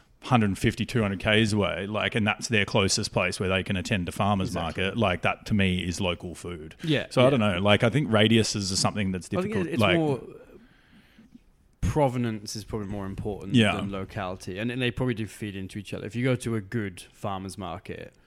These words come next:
Speaker 2: um, someone might be from hundred kilometers away, someone might be from hundred fifty kilometers away, someone might be on the doorstep,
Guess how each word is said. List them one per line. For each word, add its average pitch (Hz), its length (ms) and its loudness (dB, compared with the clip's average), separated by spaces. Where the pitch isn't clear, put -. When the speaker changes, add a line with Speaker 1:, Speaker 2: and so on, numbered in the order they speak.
Speaker 2:
um, 95 580 -6
someone 120 360 0
might 104 200 0
be 104 100 -4
from 101 160 -8
hundred 98 240 -10
kilometers 101 300 -8
away, 98 200 -6
someone 98 220 -6
might 90 140 -10
be 95 80 -12
from 92 100 -12
hundred 90 220 -10
fifty 117 200 -8
kilometers 95 320 -10
away, 95 140 -8
someone 98 220 -10
might 87 160 -10
be 85 280 -8
on 95 120 -12
the 90 80 -10
doorstep, 90 680 -10